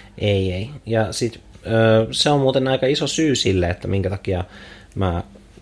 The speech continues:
heti välittömästi kaksi päivää ensimmäisen elokuvan ensillan jälkeen, niin halusin alkaa tekemään musikaalia ja <laughs> semmoista ehkä B-luokan kauhua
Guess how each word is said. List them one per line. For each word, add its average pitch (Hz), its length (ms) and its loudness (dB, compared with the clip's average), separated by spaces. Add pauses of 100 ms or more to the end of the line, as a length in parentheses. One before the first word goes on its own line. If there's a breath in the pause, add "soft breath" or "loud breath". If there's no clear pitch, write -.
(340)
heti 117 240 2
välittömästi 107 560 0
kaksi 104 280 -2
päivää 95 440 2
ensimmäisen 101 520 -2
elokuvan 98 320 -2
ensillan 95 420 -2
jälkeen, 98 440 -2
niin 101 280 -4
halusin 117 440 -2
alkaa 90 240 -2
tekemään 92 340 -4
musikaalia 90 640 -4
ja 92 120 -4 (460 loud breath)
<laughs> - 360 -14
semmoista 104 360 -2 (260)
ehkä 101 180 -6
B-luokan 98 480 0
kauhua 107 480 -4